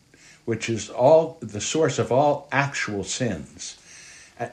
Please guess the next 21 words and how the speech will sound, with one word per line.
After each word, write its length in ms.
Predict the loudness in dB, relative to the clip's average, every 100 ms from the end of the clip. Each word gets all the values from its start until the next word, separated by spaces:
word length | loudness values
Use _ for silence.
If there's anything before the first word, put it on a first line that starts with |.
| -10
now, 340 | -6 -4 -6 -10
w-, 300 | -10 -8 -8
you'll 260 | -2 0 2
remember 480 | 2 2 2 0 -2
this 280 | -4 -4 -4
was 120 | -4
a 160 | -6 -8 _
crucial 420 | -4 0 0 -2 -4
part 380 | 0 2 2
of 120 | -2 -4
our, 260 | -4 -4 -10
uh, 260 | -6 -6 -6
human 280 | -6 -6 -4
sexuality 800 | -4 -6 -4 -2 -2 -4 -8 -14
study, 480 | -12 -10 -10 -12 -20 _ -20 -20 -20 -20 _
that 160 | -10 -10
Rome 680 | -2 2 4 4 -2 -6 -10 -14 _ _ _ -6
takes 400 | -4 -4 -4 -8
it, 280 | -8 -12 -20 _ _ _ _ _ -14
uh, 340 | -6 -4 -4 -8 -18 _ _
that, 580 | -18 -10 -4 -2 -2